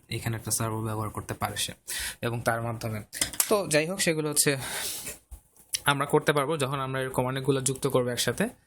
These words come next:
এবং কম্পিউটারের মাধ্যমে তখন, আম, বিভিন্নভাবে এই, এই ধরনের সার্ভোগুলো ইউজ করা যায়। এবং খুব বড়, বড় কথা হচ্ছে এটা কিন্তু নড়ানো কঠিন, অর্থাৎ সে যে নির্দিষ্ট অ্যাঙ্গেলে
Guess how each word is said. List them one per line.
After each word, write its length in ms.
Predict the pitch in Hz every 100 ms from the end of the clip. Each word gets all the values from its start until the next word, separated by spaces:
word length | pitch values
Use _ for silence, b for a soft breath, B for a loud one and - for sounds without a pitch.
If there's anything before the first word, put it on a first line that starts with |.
| B B B 98
এবং 180 | 120
কম্পিউটারের 480 | 123 120 131 127 123
মাধ্যমে 280 | 117 117 117
তখন, 400 | 113 107 113 107 -
আম, 360 | 110 110 107 107 - - - _ B B -
বিভিন্নভাবে 540 | 120 117 117 117 113 110
এই, 280 | 120 117 -
এই 120 | 120
ধরনের 260 | 113 113 110
সার্ভোগুলো 480 | 113 110 113 113
ইউজ 220 | 113 113 -
করা 220 | 117 113
যায়। 180 | 120 196 B B -
এবং 180 | 117
খুব 180 | 123 143 127
বড়, 160 | 123
বড় 320 | 117 120 135
কথা 180 | 143 147
হচ্ছে 180 | 147 139
এটা 100 | 127
কিন্তু 280 | 135 135 139
নড়ানো 380 | 123 120 120 123
কঠিন, 360 | 113 - 101 -
অর্থাৎ 220 | 113 120
সে 180 | - 127
যে 100 | 123
নির্দিষ্ট 360 | 123 123 147 -
অ্যাঙ্গেলে 460 | 147 143 147 156